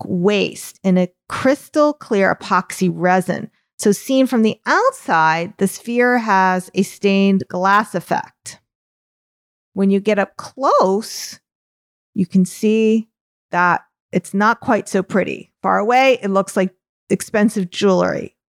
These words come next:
but like the earth, very beautiful. When you get closer, you can make out logos on the plastic bags that were <laughs> used to create the piece. And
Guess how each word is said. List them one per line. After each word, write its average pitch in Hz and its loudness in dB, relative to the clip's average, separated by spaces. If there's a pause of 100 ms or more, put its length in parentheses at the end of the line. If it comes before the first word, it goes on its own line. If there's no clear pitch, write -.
(120)
but - -4 (120)
like 202 0
the - -2
earth, - -2
very 208 0
beautiful. - -6
When 190 0
you 180 0
get 202 -2
closer, 302 0 (680)
you - -14
can 190 2
make 180 -2
out - -2
logos 220 2
on 170 0
the 165 -2
plastic - -4 (100)
bags 240 2
that - -2
were 170 0
<laughs> - -
used 208 2
to 175 -2
create 180 -2
the - -14
piece. 214 0 (580)
And 175 0